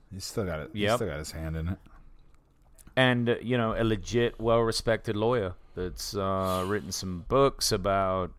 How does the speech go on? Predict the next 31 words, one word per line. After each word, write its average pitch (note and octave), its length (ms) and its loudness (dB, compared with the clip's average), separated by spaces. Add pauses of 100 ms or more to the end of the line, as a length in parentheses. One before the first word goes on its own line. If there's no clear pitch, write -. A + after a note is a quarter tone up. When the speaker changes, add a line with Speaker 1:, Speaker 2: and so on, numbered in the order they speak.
(440)
Speaker 2:
jury B2 420 2
selection A2+ 960 0
and F#2 680 -4 (400)
worked G#2+ 360 0
with F#2+ 140 -8
district G#2 420 -6
attorneys. A2+ 840 -4
And, F2+ 440 -8 (440)
um, F2 420 -8
he's A#2 180 -8
a C#3+ 40 -8
guy D3 180 2
that C#3+ 100 0
really C#3 220 0
knows C3+ 240 -4
his A#2+ 120 -10
stuff, E3 260 0
and A2 80 -4
he G2+ 80 -8
puts A2+ 300 -6
a G#2+ 60 -4
lot G#2+ 360 0
of G#2+ 140 -8
time B2+ 400 -4
and G#2 200 -10 (360)
pro A#2 160 0
bono A2 380 0
effort G#2+ 340 -2
into F#2+ 500 -2 (560)
getting A#2+ 400 4
people A2+ 680 -2